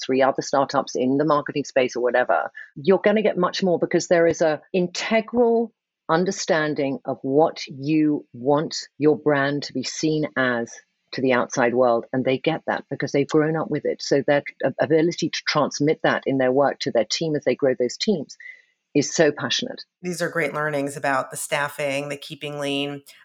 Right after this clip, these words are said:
Speaker 2: I'm really fascinated by product development and how you came to this. So how did you go from fashion? You spent so many years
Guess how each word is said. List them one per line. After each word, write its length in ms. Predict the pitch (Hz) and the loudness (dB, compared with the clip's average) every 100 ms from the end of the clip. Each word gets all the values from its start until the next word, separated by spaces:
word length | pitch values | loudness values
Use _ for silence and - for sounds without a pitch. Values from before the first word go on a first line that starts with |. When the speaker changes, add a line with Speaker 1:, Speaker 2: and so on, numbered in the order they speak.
| - | -12
Speaker 2:
I'm 140 | 170 | -6
really 260 | 170 214 180 | 0 0 0
fascinated 800 | - 165 160 151 160 151 139 139 | 0 0 0 -4 -4 -2 -2 -2
by 140 | 143 | -6
product 500 | 143 165 147 139 139 | -4 0 0 0 -6
development 640 | 147 139 135 131 135 135 | -4 -4 -4 -6 -10 -10
and 100 | 151 | -12
how 80 | 151 | -8
you 180 | 143 139 | -8 -8
came 320 | 139 139 135 | -8 -12 -12
to 100 | - | -12
this. 240 | - - - | -10 -10 -2
So 200 | 156 156 | -2 -2
how 240 | 185 240 | -2 -2
did 180 | 262 226 | -2 -4
you 60 | |
go 220 | 180 165 160 | -2 -2 -2
from 420 | - 147 139 139 | -2 0 0 -2
fashion? 600 | - 170 147 - 127 147 | 0 0 2 -2 -8 -8
You 60 | |
spent 260 | 160 - 156 | -8 -8 -6
so 200 | - 170 | -4 -2
many 180 | 185 170 | -2 -2
years 260 | 151 151 | -2 -2